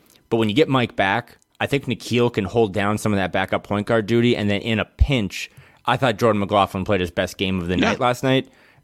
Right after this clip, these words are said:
Speaker 1: Um, how consi-, you know, how bankable are those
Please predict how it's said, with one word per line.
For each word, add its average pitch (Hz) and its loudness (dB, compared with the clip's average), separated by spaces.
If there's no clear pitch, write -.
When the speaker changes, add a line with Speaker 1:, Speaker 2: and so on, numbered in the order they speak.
Speaker 1:
Um, 90 0
how 123 2
consi-, 127 -2
you 131 4
know, 107 0
how 120 0
bankable 117 0
are 107 0
those 98 -2